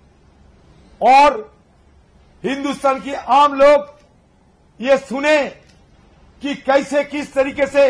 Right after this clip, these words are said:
राहुल गांधी जी के खिलाफ आज सत्तारूढ़ पार्टी ने निष्ठुर तरीके से साजिश रच रही है।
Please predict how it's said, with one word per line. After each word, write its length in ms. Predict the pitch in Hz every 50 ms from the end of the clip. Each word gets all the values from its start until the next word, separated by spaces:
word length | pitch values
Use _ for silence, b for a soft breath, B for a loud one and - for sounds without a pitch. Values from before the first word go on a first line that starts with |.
| 208 - - - _ - - - - - - _ _ - - - - - - - - - 170
राहुल 440 | 196 247 269 262 262 285 311 302 269
गांधी 300 | 262 262 262 254 269 233
जी 120 | 247 277
के 180 | - 269 262 262
खिलाफ 600 | - - - - - 202 254 262 277 285 285 277 - - - _ _ _ _ _ _ _ _ _ _ _ _ _ _ _ _ _ - - - - - - _ _ -
आज 220 | 240 269 277 269 269 - -
सत्तारूढ़ 480 | 269 254 262 - 277 269 277 277 269 262
पार्टी 440 | - - 269 254 262 262 277 277
ने 160 | 254 269 269 262 220 170 - _ _ _ _ _ _ _ _ _ _ _ _ _ _ _ _ _ _ _ _ _ _ _ _ _
निष्ठुर 500 | 151 190 262 294 - - - - 311 285 - -
तरीके 320 | 277 269 294 277 - 302 269
से 440 | - 294 277 262 220 - - - _ _ _ _ _ _ _ _ _ _ _ _ _ _ _ _ _ _
साजिश 480 | - - - 233 262 269 262 277 262 196 247
रच 260 | 254 262 262 262 262
रही 240 | 262 254 262 262 240
है। 440 | 214 254 262 262 254 226 - -